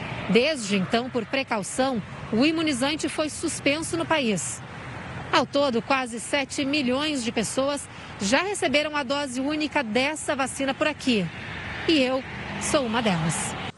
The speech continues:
Os raros casos de coágulo sanguíneo correspondem a zero vírgula zero zero zero oito por cento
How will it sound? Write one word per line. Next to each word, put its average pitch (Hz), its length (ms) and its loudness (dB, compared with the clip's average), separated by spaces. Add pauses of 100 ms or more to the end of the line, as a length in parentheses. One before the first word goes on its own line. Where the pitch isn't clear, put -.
(220)
Os 247 300 4
raros 247 460 2
casos 240 440 -2
de 240 120 0
coágulo 247 560 0
sanguíneo 208 640 2 (220)
correspondem 285 800 0 (120)
a 285 100 4
zero 254 560 2
vírgula 247 500 0
zero 240 480 0
zero 226 400 0
zero 220 600 0
oito 320 360 0
por 262 160 -2
cento 247 480 0